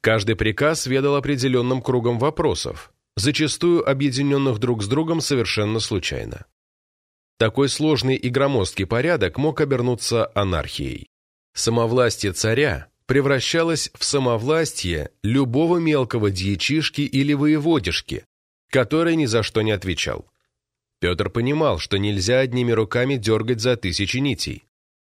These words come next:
Но можно скрутить эти нити в несколько прочных канатов –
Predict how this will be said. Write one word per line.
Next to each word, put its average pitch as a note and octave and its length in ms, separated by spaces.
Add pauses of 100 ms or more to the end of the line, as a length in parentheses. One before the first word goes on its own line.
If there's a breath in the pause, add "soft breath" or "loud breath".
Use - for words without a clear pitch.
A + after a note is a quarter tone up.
(220)
Но A#2+ 160
можно E3+ 340
скрутить D#3 560
эти B2 260
нити B2+ 520 (240)
в F2+ 160
несколько D3 540
прочных A2 480
канатов – A#2+ 680